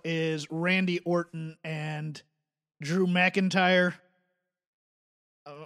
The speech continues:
okay. <laughs> That Randy promo didn't do anything for me. I gotta be honest with you. I, yeah, it, it, it, it's,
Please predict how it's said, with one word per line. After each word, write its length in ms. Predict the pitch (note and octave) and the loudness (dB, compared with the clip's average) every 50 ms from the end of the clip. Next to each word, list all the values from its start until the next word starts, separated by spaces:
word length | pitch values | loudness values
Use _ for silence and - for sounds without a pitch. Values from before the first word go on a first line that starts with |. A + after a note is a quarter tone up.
| - - | -12 -10
okay. 540 | D#3 E3 - - E3 D#3 D#3+ E3 E3+ E3 - _ _ _ _ _ - | -10 -10 -8 -6 -4 -2 -2 -2 -2 -2 -6 _ _ _ _ _ -6
<laughs> 80 | C4 - - D#4 - - - F#4 - - - - - _ G4+ - - _ A4 - - _ - A3+ - _ - - - A#3+ - - - - - - - B3+ A3 - | -6 -4 -4 -8 -8 -4 -4 -6 -4 -4 -6 -8 -6 _ -6 -6 -6 _ -8 -10 -6 _ -8 -8 -8 _ -18 -12 -10 -10 -10 -10 -14 -16 -16 -14 -12 -14 -10 -4
That 160 | - C4+ B3+ | -4 -4 -2
Randy 360 | A3 A3 A3+ A3+ G#3+ G#3+ G#3+ | 0 2 2 2 2 2 2
promo 580 | F3+ E3 G3 G3 G3 G3 F#3+ F#3+ F#3 F#3 F3+ E3+ | 0 2 2 2 4 4 4 4 2 2 0 2
didn't 260 | D#3+ F#3+ F#3 F3+ F3 | 2 2 2 0 0
do 180 | D#3+ E3+ E3+ E3+ | -2 -2 -2 0
anything 340 | E3+ E3+ E3 F3+ F3 E3+ E3 | -2 -2 -2 -2 -2 -2 -2
for 160 | F3 E3+ E3 | -2 -2 0
me. 200 | E3+ E3 E3 - _ _ | 0 -2 -2 -4 _ _
I 80 | F#3 F#3+ | -2 0
gotta 160 | F#3 F3 E3 | 0 2 2
be 80 | E3+ E3 | 0 0
honest 320 | E3 D#3+ E3 D#3+ D#3+ - | -2 -2 -4 -4 -6 -6
with 160 | E3+ E3 D#3+ | -6 -4 -4
you. 140 | E3 E3 D#3+ - - | -4 -4 -4 -6 -6
I, 420 | D#3+ E3+ E3+ F3 F3+ F3 E3+ D#3+ _ _ _ _ _ _ _ _ _ _ _ _ _ _ _ _ _ | -6 -4 -2 -2 -2 -2 -4 -6 _ _ _ _ _ _ _ _ _ _ _ _ _ _ _ _ _
yeah, 300 | G#3 G#3 F#3 F3+ E3+ D#3+ D3 - - _ _ - - | -4 -2 -2 0 -2 -4 -6 -10 -18 _ _ -14 -10
it, 60 | G#3+ | -8
it, 340 | G3 G3+ F#3 F3+ F#3 F3+ - | -8 -6 -6 -6 -8 -8 -8
it, 280 | - F#3 F3+ F3 E3 - - | -8 -6 -6 -6 -8 -10 -12
it's, 260 | F#3 F3+ F3+ - - | -12 -12 -12 -14 -18